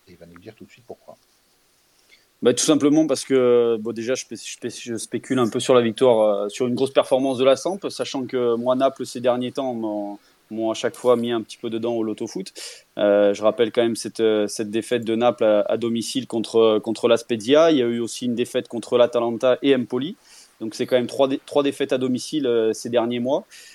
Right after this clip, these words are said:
Speaker 2: Euh, voilà, il y a, il y a eu pas mal, il y a pas mal de cas de covid,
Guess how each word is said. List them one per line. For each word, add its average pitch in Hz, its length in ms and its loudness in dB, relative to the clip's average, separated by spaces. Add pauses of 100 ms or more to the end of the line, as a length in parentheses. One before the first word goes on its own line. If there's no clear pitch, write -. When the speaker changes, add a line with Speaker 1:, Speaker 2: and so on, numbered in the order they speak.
(300)
Speaker 2:
Euh, 104 360 2
voilà, 107 240 2
il 151 40 0
y 131 60 2
a, 113 100 4
il 113 100 -2
y 113 60 -4
a 117 60 0
eu 123 100 -6
pas 135 140 2
mal, 131 260 2
il 123 80 -4
y 127 40 0
a 123 40 -4
pas 135 120 -4
mal 131 180 -2
de 127 60 -12
cas 131 140 -4
de 131 60 -8
covid, 135 300 -6